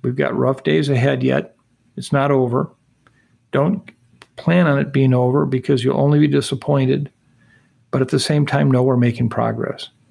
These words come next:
It's about vaccine, vaccine, vaccine. Get people vaccinated here and around the world.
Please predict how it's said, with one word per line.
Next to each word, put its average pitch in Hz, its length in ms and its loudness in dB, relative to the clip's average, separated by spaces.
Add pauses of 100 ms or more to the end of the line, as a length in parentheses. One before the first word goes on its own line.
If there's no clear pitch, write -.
(460)
It's - 160 -4
about 131 280 -2
vaccine, 147 600 2
vaccine, 127 600 0
vaccine. 123 680 -2
Get - 200 -6
people 139 260 -2
vaccinated 127 640 -2
here 147 500 0
and 139 100 0
around 127 340 0
the 117 100 0
world. 120 420 0